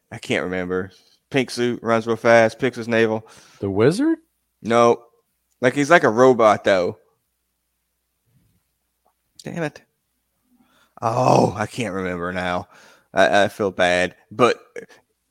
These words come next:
Speaker 1: whenever you see him in a story, you're like, "Oh my God, this fucking guy." And I was like, "Why is he in an X-Men book?"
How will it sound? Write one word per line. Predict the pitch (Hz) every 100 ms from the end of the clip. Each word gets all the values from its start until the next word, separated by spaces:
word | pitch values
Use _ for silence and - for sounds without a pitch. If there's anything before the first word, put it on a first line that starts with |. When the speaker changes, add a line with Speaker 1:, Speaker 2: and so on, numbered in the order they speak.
| _ -
Speaker 1:
whenever | 147 156 175 196
you | 196
see | - 190 180
him | 175
in | 165
a |
story, | 156 151 143 147 147
you're | 131 123
like, | 110 95 -
"Oh | 123 135 131 117
my | 90 85 85 _
God, | 107 95 101 90 87 -
this | 127 -
fucking | - 302 - 302
guy." | 330 339 330 320 320 - _ _ _
And | 135
I |
was | 156
like, | 143 151
"Why | 180
is | 214
he | 208
in | 208 180
an | 139
X-Men | 156 160 147 123
book?" | 110 104 -